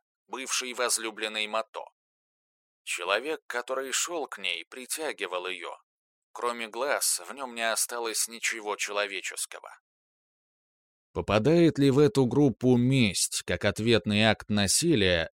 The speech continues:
из работы Энафа, неясно. В погромах и в массовых убийствах насилие проявляется как внезапное событие. При этом особенную роль играют аффективные моменты.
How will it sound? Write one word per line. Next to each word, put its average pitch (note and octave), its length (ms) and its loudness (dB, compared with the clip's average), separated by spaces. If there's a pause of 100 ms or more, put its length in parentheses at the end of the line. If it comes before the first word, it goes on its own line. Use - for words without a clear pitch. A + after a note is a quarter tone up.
из A2 200 0
работы A#2 580 6
Энафа, A#2+ 420 0
неясно. G#2+ 640 2 (1200)
В - 140 -14
погромах C3+ 600 4
и C#3+ 100 6
в A#2 60 2
массовых C3 600 4
убийствах A#2+ 880 2
насилие B2+ 720 4
проявляется A#2+ 1040 4
как B2+ 220 0
внезапное A#2 720 2
событие. B2 640 0 (800)
При G#2+ 200 2
этом G#2+ 500 4
особенную B2 680 4
роль A2+ 360 6
играют B2+ 460 6
аффективные G#2 800 0
моменты. G2+ 540 2